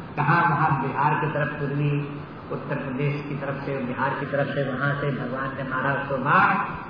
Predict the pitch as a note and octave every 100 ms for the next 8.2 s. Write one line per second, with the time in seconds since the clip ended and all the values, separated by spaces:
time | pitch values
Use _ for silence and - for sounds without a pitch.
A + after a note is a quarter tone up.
0 | - - - C#3 C#3 C#3+ C#3 C#3+ C#3+ C#3+
1 | D3 - B2 C3 C3 D#3 D#3 C#3 C3 C#3
2 | G3+ G#3+ - - - - - C#3+ C#3+ C#3+
3 | C#3 - C#3+ C#3 C#3 C#3 C#3+ - G#3+ A3+
4 | A3 - - - B2+ - C3+ C3 B2+ A#2
5 | B2+ B2 A#2 A#2 A2+ G#2 - - - -
6 | - - - - - - - - - -
7 | - - - - - - - - - -
8 | - -